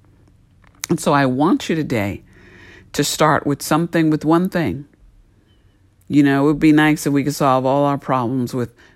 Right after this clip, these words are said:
but every day we live, we live to gain knowledge, we live to gain power, we gain, we want to elevate ourselves to another level so that we can reap the benefits of living life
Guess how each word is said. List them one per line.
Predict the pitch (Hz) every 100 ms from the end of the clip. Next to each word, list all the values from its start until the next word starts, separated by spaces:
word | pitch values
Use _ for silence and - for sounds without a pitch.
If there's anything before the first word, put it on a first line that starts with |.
| _
but | - 135 139 -
every | - 151 175
day | 160 151 143
we | 139 131
live, | 135 127 127 139
we | 127
live | 131 123
to | 127
gain | 127 123
knowledge, | 127 127 139 135 131 - - - - -
we | 131
live | 127 123
to | 120
gain | 123 123
power, | 120 - 139 135 135 127 - - - - _
we | 120 131 127
gain, | 135 - 123 117 113 -
we | 139 139
want | 131 117
to | -
elevate | 139 147 139 139 131
ourselves | 127 123 - 120 117 123 - _ _ _ _ _ -
to | 147
another | 131 127 135 135 139
level | 135 127 117 107 - _ _ - _ _
so | - 143
that | 127 120
we | 131 147
can | - 120 113
reap | 135 131 -
the | 117
benefits | 151 123 147 151 - 101 - - -
of | 123
living | 123 127 131 131 127 120 - - -
life | 123 123 120 101 -